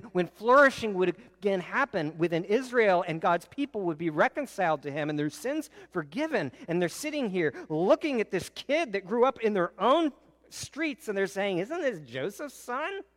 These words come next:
Where'd this man get all these wise and high and mighty thoughts? Where'd he get the power for these works he's doing? Isn't this the carpenter's son?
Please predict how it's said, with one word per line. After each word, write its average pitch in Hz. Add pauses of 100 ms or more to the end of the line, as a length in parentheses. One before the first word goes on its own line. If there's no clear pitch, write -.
(920)
Where'd 330
this 254
man 226
get 214
all 196
these 165 (280)
wise 190
and 160
high 190
and 175
mighty 170
thoughts? - (400)
Where'd 302
he 247
get 226
the 220
power 190
for 180
these 160
works 156
he's 139
doing? 127 (220)
Isn't 226
this 208
the -
carpenter's 269
son? 262